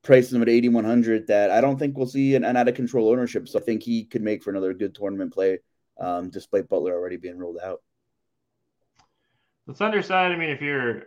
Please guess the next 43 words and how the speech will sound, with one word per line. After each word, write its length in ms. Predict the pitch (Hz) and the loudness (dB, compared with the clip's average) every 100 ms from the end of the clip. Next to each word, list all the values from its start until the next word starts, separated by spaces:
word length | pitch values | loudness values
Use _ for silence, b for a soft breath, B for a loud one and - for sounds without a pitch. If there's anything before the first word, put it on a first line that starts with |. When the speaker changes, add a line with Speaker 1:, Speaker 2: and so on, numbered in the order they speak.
| _ | _
Speaker 2:
playing 220 | - 151 | -8 -8
some 140 | 139 127 | -6 -8
of 120 | 117 | -8
this 80 | 110 | -4
Miami, 560 | 113 120 120 104 101 _ _ _ _ | -4 -2 -2 -6 -8 _ _ _ _
you 80 | 117 | -12
know, 120 | 101 | -12
team, 580 | 95 123 120 113 101 104 - | -12 -6 -2 -2 -4 -10 -12
uh, 80 | 107 - - | -12 -12 -14
you're 320 | - 113 104 | -8 -8 -8
kinda 280 | 104 120 120 | -2 -2 0
hoping 240 | 113 113 | -2 -4
this 140 | 110 104 | -8 -6
game 220 | 107 104 | -6 -6
stays 320 | - 101 95 | -6 -8 -8
close. 560 | - 143 131 131 - - _ _ _ _ _ _ _ _ _ _ _ _ _ B B | -4 2 2 2 -8 -20 _ _ _ _ _ _ _ _ _ _ _ _ _ B B
You 80 | 160 | 2
know, 180 | 180 156 | 4 4
obviously 500 | 160 180 175 170 160 | 6 6 6 2 -2
the 80 | 135 | 0
usage 400 | 139 147 143 - | 0 -2 -4 0
guy 160 | 147 | 2
is 100 | 139 | 2
gonna 140 | 127 127 | 0 -2
be 80 | 127 | -2
S 180 | 123 | -2
G 140 | - 120 | 0 2
A. 20 | |
He's 160 | 156 - | 2 0
ten 160 | 277 | -2
K. 300 | 220 139 - - | 2 2 2 -8
He's 420 | - 135 135 117 | -10 -6 -6 -8
so 180 | - 185 | -4 0
expensive, 840 | 185 - - 139 139 143 139 117 - - | -2 -2 -2 -2 -2 -2 -2 -4 -16 -10
um, 560 | 117 113 110 107 104 104 | -4 0 0 -2 -6 -10
that, 500 | - 113 110 110 - _ _ _ _ B B B B _ - | -6 0 0 -2 -8 _ _ _ _ B B B B _ -12
you 100 | 127 | -6
know, 100 | 113 | -6
Giddey's 460 | 107 131 147 139 | -2 -2 0 -2
kind 260 | - 123 139 | -4 -2 0
of 220 | 143 127 | -2 -2
expensive 540 | 127 120 135 135 139 127 | -6 -6 -8 -6 -6 -2
now. 500 | 131 135 135 131 | 0 2 2 -2